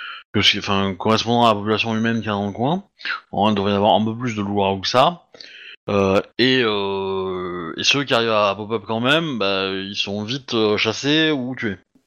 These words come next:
Mais le truc, c'est que le truc un peu anormal pour vous, entre guillemets, c'est qu'il y en a eu beaucoup en même temps.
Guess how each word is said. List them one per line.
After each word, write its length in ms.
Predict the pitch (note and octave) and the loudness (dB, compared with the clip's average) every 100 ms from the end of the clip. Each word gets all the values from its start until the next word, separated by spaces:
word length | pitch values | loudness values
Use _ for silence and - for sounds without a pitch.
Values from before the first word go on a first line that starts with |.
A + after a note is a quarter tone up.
| _ | _
Mais 100 | G#2 | -2
le 80 | G2+ | 2
truc, 160 | C#3 | 4
c'est 140 | D3+ C3+ | 4 2
que 420 | A#2+ A2+ A2 G#2+ F#2+ - - | 2 2 4 2 -2 -12 -6
le 100 | G#2+ | -2
truc 220 | A2+ B2 | 0 2
un 80 | A#2 | 2
peu 340 | A#2 B2+ A#2+ | 2 2 4
anormal 500 | F#2 A#2+ B2 C3 A2+ | 2 2 2 2 0
pour 280 | - A2+ G#2+ | -4 -6 -4
vous, 400 | A2 C3+ F#3 G3 - | -6 -2 -2 -2 -6
entre 240 | A2 A#2 | -8 -4
guillemets, 400 | A2 G#2+ C3 F#3 F3 _ - - - - - | -2 0 2 2 0 _ -14 -14 -16 -18 -10
c'est 120 | - | -4
qu'il 100 | A2+ | 2
y 60 | A#2+ | 4
en 80 | A#2+ | 4
a 60 | |
eu 100 | A#2+ | 4
beaucoup 320 | B2 C3+ D#3 | 4 2 4
en 80 | D#3+ | 2
même 240 | C3+ C3+ C3 | 2 0 0
temps. 200 | A#2+ | -2